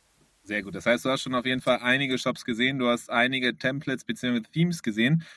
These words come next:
und kannst natürlich dann auch entsprechend da so ein bisschen auf Erfahrungswerte zurückgreifen. Das ist doch top. Bevor, äh, wenn wir jetzt reingehen, so, ich habe ja gerade schon gesagt, Best Practices, ne? Was sind aber jetzt eigentlich so, man hört davon oft so E-Commerce Best Practices.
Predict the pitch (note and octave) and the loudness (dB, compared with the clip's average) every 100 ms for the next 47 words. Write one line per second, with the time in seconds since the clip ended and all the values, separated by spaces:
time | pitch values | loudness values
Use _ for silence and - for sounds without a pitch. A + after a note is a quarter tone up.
0 | _ C3 B2+ C#3+ D3 C3 C#3 C#3 C3 B2 | _ -2 2 2 0 0 0 -2 0 0
1 | - B2 - C3+ B2+ A#2+ B2+ B2 A#2+ C3 | 0 -6 -2 -2 2 4 4 2 -4 -4
2 | C3+ A#2 B2 B2 - B2+ C3 - B2 - | -4 -4 -4 -4 -2 -2 -2 0 -2 0
3 | B2 C3 C3 B2+ B2 B2+ - D#3 D#3+ - | -4 0 0 0 -4 -6 2 2 2 -6
4 | - _ A#2+ - D3 B2+ C#3+ D#3+ D#3 C#3+ | -20 _ -4 -2 -2 0 4 4 4 4
5 | D3+ D3+ D3+ C#3 C#3+ D3+ C#3+ B2+ C#3 - | 4 4 0 0 0 2 2 2 2 2
6 | C3 B2+ - - B2 - A#2+ - - - | 0 0 -2 -2 -2 2 0 0 -6 -10
7 | E3 C3 E3+ C#3 D#3 E3+ E3+ C#3+ C#3+ C#3 | -8 0 2 2 0 0 0 2 4 2
8 | - B2+ C3+ C#3+ B2 B2+ B2 A2+ E3 F3 | 0 -2 0 -2 -4 -4 -4 0 0 2
9 | E3 D#3+ D#3 D3+ D#3+ - C3+ D3 D#3+ C3+ | 0 0 2 2 2 -2 -6 -8 -8 -4
10 | B2+ B2+ - A2+ - - G#2 - - - | -2 -2 0 -2 0 0 0 -4 -12 -12